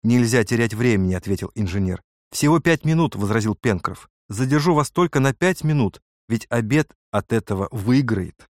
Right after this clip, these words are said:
И Пенкроф лёг на берег, опустил руки в быстрые воды и вмиг наловил несколько дюжин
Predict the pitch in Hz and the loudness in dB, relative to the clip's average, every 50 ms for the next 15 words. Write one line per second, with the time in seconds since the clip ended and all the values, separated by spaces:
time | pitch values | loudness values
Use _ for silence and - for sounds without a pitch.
0 | _ _ _ _ _ _ _ - 117 117 104 _ - 127 151 160 147 - - 101 | _ _ _ _ _ _ _ -4 -2 -2 -2 _ 0 0 2 2 0 0 -2 -6
1 | 92 - - - 110 123 123 - - 104 104 101 92 87 127 160 160 120 95 - | -6 -6 -6 -2 0 0 0 0 0 0 0 0 0 0 0 0 0 0 -2 -6
2 | - - _ _ _ _ _ _ - 104 107 - 123 117 - - 170 143 - 127 | -8 -16 _ _ _ _ _ _ -6 -6 -4 -2 -4 -4 0 2 0 0 0 0
3 | 120 127 147 139 - 117 120 - - 101 95 98 110 147 160 - - - 101 104 | 0 0 0 -2 -2 -4 -6 -4 -4 -6 -6 -2 -2 -2 -2 -2 -4 -4 -2 -2
4 | 95 87 104 147 180 175 139 202 - - _ _ _ _ _ - 135 139 127 113 | -2 -2 -2 -2 -2 0 0 -2 -6 -6 _ _ _ _ _ -2 0 0 2 2
5 | 120 127 135 165 196 - - 123 123 131 135 131 131 170 160 - - 117 123 139 | 2 2 4 2 2 2 0 0 2 2 2 2 2 2 0 2 2 2 2 2
6 | 156 143 - - - 127 - - 120 107 104 165 180 170 156 147 123 | 2 0 0 -2 -4 -4 -2 -2 -4 -2 0 0 2 2 2 0 -2